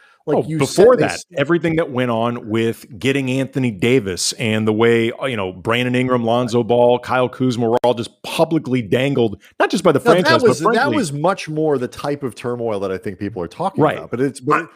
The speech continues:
Speaker 1: but you're right. I mean, but I, but that
Speaker 2: But it's
Speaker 1: and
Speaker 2: all not created equally, is my
Speaker 1: Correct.
Speaker 2: point. Even though there's a
Speaker 1: Turmoil is
Speaker 2: lot
Speaker 1: not, doesn't have to be that.
Speaker 2: Right. There's a
Speaker 1: Um,
Speaker 2: lot in Laker history to choose from, but it doesn't mean that it's all the same.
Speaker 1: I wanna focus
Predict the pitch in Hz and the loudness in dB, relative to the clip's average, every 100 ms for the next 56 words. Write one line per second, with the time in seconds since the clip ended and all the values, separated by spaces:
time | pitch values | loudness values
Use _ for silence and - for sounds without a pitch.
0 | _ _ 180 190 180 104 139 170 180 190 | _ _ 0 2 2 0 0 0 2 0
1 | 175 180 165 147 165 151 170 156 - 147 | -2 -2 -2 -4 -4 -4 -4 -4 2 2
2 | 151 185 202 190 160 160 - - 131 123 | 4 6 6 6 4 2 -2 0 2 2
3 | 101 - 139 127 107 85 73 - 117 90 | 0 -6 -6 -4 -4 -4 -8 -4 -4 -2
4 | 101 95 113 92 82 - 147 175 185 170 | -4 0 2 2 0 -6 -2 2 4 4
5 | 147 135 123 110 117 156 139 113 - - | 6 4 2 0 2 2 2 -2 -8 -8
6 | 120 120 147 - - 147 120 - 113 87 | -6 -6 -12 -14 -8 -8 -8 -8 -6 -4
7 | 92 76 71 - - - - 208 107 - | -6 -6 -10 -12 -20 -20 0 2 4 2
8 | 139 139 143 170 - 139 120 120 160 147 | 4 4 4 0 -2 -8 0 2 2 0
9 | 104 120 - 135 107 - - - 233 - | -2 -2 -4 -4 -4 -6 -6 0 0 0
10 | - 98 98 127 135 147 151 156 135 127 | -2 -4 0 -2 0 -2 -2 -4 -2 0
11 | 117 101 - 120 92 87 82 - - 80 | 0 -2 -4 -2 -2 -2 -4 -4 -4 -8
12 | 80 - _ _ _ _ _ 131 185 262 | -12 -18 _ _ _ _ _ -2 0 -2
13 | 285 - 180 175 139 | -2 -2 -2 -4 -8